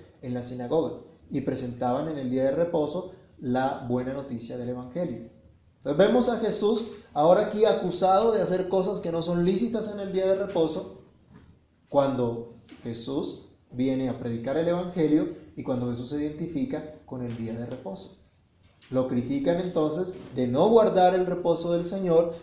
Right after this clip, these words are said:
cuando Él está cumpliendo lo que Dios había mandado a través de ese día de reposo. Y lo que quisiéramos resaltar inicialmente acá también es que Jesús no se encuentra en el plan de abolir lo que Dios ha instituido.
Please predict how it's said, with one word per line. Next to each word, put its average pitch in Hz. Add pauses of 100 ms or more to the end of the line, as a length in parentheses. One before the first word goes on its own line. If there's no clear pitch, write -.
cuando 143
Él 139
está 160
cumpliendo 156
lo 151
que 120
Dios 139 (260)
había 127
mandado 123
a 123
través 120
de 123
ese 120
día 117
de 117
reposo. 175 (840)
Y 147
lo 139
que -
quisiéramos 160
resaltar 170
inicialmente 160
acá 160
también 147
es 147
que -
Jesús 180
no 190
se -
encuentra 180
en 160
el 131
plan 156
de 160
abolir 139
lo 185
que 135
Dios 139
ha 143
instituido. 123